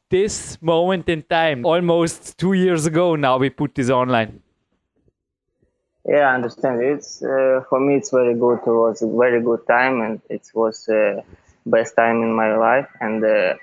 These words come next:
Speaker 2: I believe and I hope that it's, uh, will be in future also. But in this year, when I was, uh,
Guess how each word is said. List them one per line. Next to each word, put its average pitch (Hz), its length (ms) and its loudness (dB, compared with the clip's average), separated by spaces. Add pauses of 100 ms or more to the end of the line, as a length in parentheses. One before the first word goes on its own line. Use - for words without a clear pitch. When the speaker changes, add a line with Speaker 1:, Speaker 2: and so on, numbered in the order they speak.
Speaker 2:
I 117 180 2
believe 117 460 0
and 110 180 -2
I 107 160 0
hope 117 220 2
that 110 240 -2 (140)
it's, - 500 -12
uh, 104 380 0
will 117 180 2
be 117 160 2
in 113 120 0
future 131 460 0
also. 117 420 0 (520)
But 113 300 2
in 117 320 0
this 131 260 -2
year, 139 260 2
when 131 220 0
I 123 380 2
was, 123 440 -2
uh, 117 460 0